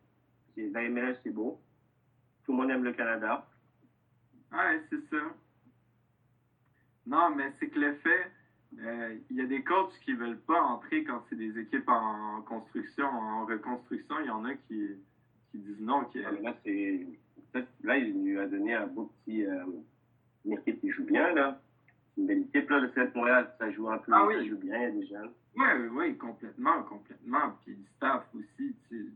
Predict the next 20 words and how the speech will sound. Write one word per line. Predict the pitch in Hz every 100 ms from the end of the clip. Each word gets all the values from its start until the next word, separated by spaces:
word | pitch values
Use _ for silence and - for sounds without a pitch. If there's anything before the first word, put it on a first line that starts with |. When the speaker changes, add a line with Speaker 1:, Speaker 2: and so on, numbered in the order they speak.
| 117
Speaker 2:
l'ambiance, | 107 104 110 143 - 110
la | 104
ville, | 104 127 123
comme | - 101 -
tu | 214
dis, | 247 294 -
tout, | 320 320 - - _ _ _ -
tout | 196 160
est | 139
un | 127 117
attrait, | 110 - 127 -
là. | 156 147 - _ - _ _ _ -
Speaker 1:
Ouais, | 254 - 143 285 - - - _ _
vraiment. | - 302 - - - - _ _ _ -
Speaker 2:
Mais, | 117 110
euh, | 104 104 98 - 65 -
ouais. | - - - _ _ _
Non, | 123 117 131 131
je, | 113 110 104 104 - - - - - _ _ _ _ _ _ _ _ 123
euh, | 117 113 113